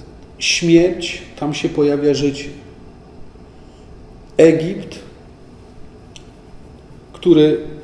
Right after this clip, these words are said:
dla Izraelitów, jak czytamy, y, musielibyśmy tutaj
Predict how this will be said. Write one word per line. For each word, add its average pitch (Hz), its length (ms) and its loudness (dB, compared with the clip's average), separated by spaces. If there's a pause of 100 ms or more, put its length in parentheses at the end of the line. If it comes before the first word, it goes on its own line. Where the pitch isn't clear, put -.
(120)
dla 151 220 4
Izraelitów, 147 1000 -2 (1160)
jak 120 200 -10
czytamy, 127 500 -2
y, - 20 0 (3500)
musielibyśmy 120 540 -4
tutaj 117 300 -6